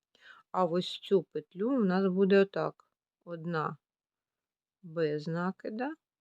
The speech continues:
одна з накидом. Ой. Одна без накида. Так.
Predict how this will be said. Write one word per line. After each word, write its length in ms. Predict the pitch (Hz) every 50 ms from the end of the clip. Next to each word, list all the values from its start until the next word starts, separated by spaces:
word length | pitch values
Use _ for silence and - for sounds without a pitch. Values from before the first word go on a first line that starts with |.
| _ _ _ _ _ _
одна 440 | - 180 165 160 175 165 151 160 - _ _
з 200 | - 160 156 151
накидом. 960 | 170 170 160 151 143 143 147 - - - 175 175 170 175 190 202 220 233 262 285 _ _ _ _ _ _ _ _ _ _ _ _ _ _ _ _ _ _ _ _ _ _ _ _ _ _ _ _ _ _ _ _ _ _ _ _ _ _ _ _ _ _ _
Ой. 160 | - 170 160 143 _ _ _ _ _ _ _ _ _ _ _ _ _ _ _ _ _ _ _ _ _ _ _ _ _ _ _ _ _ _ _ _ _ _ _ _ _ _ _ _ _ _ _ _ _ _ _ _ _ _ _ _ _ _ _ _ _ _ _ _ _ _ _ _ _ _ _ _ _ _ _ _ _
Одна 460 | - 175 180 156 160 175 165 151 143 - -
без 500 | 165 147 151 180 175 151 143 135 131 143
накида. 580 | 147 151 151 - - - 165 151 - 160 151 - _ _ _ _ _ _ _ _ _
Так. 360 | _ 175 185 214 - _ _